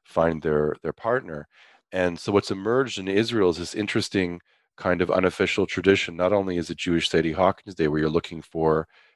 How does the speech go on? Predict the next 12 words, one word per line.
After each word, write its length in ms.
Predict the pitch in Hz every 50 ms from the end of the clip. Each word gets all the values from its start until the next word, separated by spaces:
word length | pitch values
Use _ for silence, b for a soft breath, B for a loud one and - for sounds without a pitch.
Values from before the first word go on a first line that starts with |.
| b _
your, 540 | 78 80 82 80 80 78 78 76 76 76 -
your 120 | 85 82
partner, 580 | - - - 127 143 180 180 - 82 78 78 76 b b b b b b b _ _ -
uh, 160 | 87 85 85
but 160 | 80 87 87
he 160 | - - 117
introduced 560 | 117 113 - - 101 90 95 90 90 - -
this, 260 | - 90 82 - - -
um, 500 | 87 82 80 80 80 78 78 78 78 - _
this 200 | 87 85 - -
great 300 | - - 90 85 82 -
custom 520 | - - 87 - - - 90 82 80 80